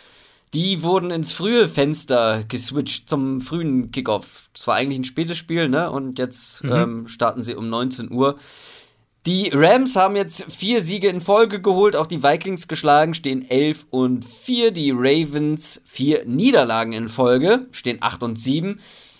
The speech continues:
Speaker 1: Die Rams sind in den Playoffs. Die haben das Ganze festgezurrt. Mindestens eine Wildcard bekommen sie, aber der Division-Sieg ist auch noch absolut möglich. Haben wir jetzt sogar den Vorteil.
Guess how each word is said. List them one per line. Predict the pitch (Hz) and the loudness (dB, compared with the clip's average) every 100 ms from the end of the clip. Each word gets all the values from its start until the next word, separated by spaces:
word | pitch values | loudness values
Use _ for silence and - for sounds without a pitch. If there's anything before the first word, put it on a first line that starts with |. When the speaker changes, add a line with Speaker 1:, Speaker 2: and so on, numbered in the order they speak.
| - _ | -20 _
Speaker 1:
Die | 151 175 185 139 | -4 -4 -4 -2
Rams | 135 143 220 254 - | 2 4 4 4 2
sind | 135 139 202 196 - _ | 0 0 0 -2 -10 _
in | 127 139 139 127 | -2 -2 -2 -4
den | 117 110 110 - | -6 -6 -10 -8
Playoffs. | 104 95 113 185 - - _ _ _ - | -4 0 0 -2 -6 -8 _ _ _ -10
Die | 113 107 | -8 -2
haben | 104 104 104 98 | 0 0 0 -4
das | 101 - | -6 -6
Ganze | 98 98 - 101 98 _ | -8 -6 -4 -4 -6 _
festgezurrt. | - 127 127 - 127 - - 165 151 - | -6 -4 -4 -8 -8 -2 0 2 0 -2
Mindestens | 127 147 170 143 123 107 | -2 -2 0 -2 -4 -6
eine | 113 104 | -4 0
Wildcard | 104 101 120 123 | -2 0 -6 -6
bekommen | - 123 139 | -6 -4 -4
sie, | 151 | -4
aber | 147 | -4
der | 117 110 | -4 -4
Division-Sieg | 110 113 110 107 101 | -6 -6 -6 -6 -8
ist | 92 - | -10 -6
auch | 95 98 | -6 -6
noch | 113 104 | -8 -2
absolut | 107 104 113 110 | -4 -2 -8 -10
möglich. | 98 104 - 139 107 | -6 -6 -6 -6 -6
Haben | 110 | -6
wir | |
jetzt | 98 | -6
sogar | 101 98 92 - - _ _ _ - - | -6 -4 -4 -8 -20 _ _ _ -20 -12
den | 113 104 | -10 -8
Vorteil. | 107 101 98 98 131 | -6 -4 -2 0 -2